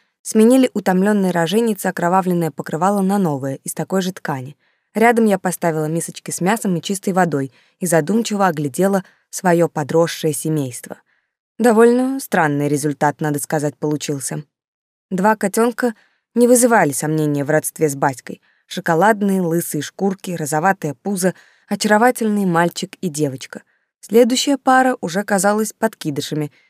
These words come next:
Белоснежный мальчик и черная с белой грудкой девочка. Пушистые. Подозрения у меня пали на маркиза —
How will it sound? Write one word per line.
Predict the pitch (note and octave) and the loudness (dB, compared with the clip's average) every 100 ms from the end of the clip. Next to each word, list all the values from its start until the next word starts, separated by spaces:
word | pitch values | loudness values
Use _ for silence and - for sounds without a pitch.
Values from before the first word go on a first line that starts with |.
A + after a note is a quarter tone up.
| _ | _
Белоснежный | - D#3+ D#3+ D#3+ G3 F#3 D#3 D3+ | -6 -2 -2 0 0 0 0 -4
мальчик | C#3+ F3 A3 - A#3 - _ _ | 0 0 0 -2 -6 -6 _ _
и | - | -8
черная | F#3+ - E3 D#3+ F3+ G#3 | -4 2 2 2 0 -2
с | F#3+ | -4
белой | C#3+ E3 F3+ F3 | 0 2 2 0
грудкой | - D#3 - E3+ | -2 -6 -2 -2
девочка. | D#3+ D3+ C3 B2+ - - _ _ _ _ | 0 0 0 -6 -14 -16 _ _ _ _
Пушистые. | F#3+ G#3 - G3+ - - - F3+ _ _ _ _ _ _ - | 0 2 2 0 -2 -8 -8 -12 _ _ _ _ _ _ -4
Подозрения | F#3 F3 D#3 F#3+ A3 G#3 - | 2 2 4 4 4 2 0
у | |
меня | F3 D#3+ D3+ | -2 0 -2
пали | - E3 F3+ | 0 0 2
на | D#3+ | 0
маркиза — | D#3+ D#3+ - D#3+ C#3 C#3 | 0 -2 -2 -6 -6 -8